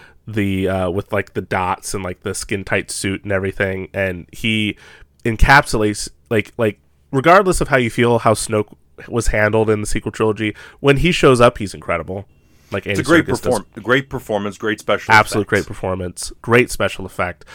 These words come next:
Speaker 1: Caesar, in, especially in War for the Planet of the Apes, is probably one of the most amazing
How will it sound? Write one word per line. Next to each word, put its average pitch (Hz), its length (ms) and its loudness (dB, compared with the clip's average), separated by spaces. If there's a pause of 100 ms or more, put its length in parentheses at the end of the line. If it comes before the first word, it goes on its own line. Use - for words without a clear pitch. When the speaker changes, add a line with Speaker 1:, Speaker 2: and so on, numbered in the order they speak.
(200)
Speaker 1:
Caesar, 147 720 4 (460)
in, 117 300 2
especially 160 500 4
in 113 140 4
War 104 240 4
for 110 100 -6
the 104 80 0
Planet 110 280 2
of 107 40 2
the 107 80 4
Apes, 110 220 2
is 101 100 -4
probably 98 540 -2
one 98 160 -2
of 98 80 -4
the 95 80 -4
most 98 360 -6 (460)
amazing 95 840 -2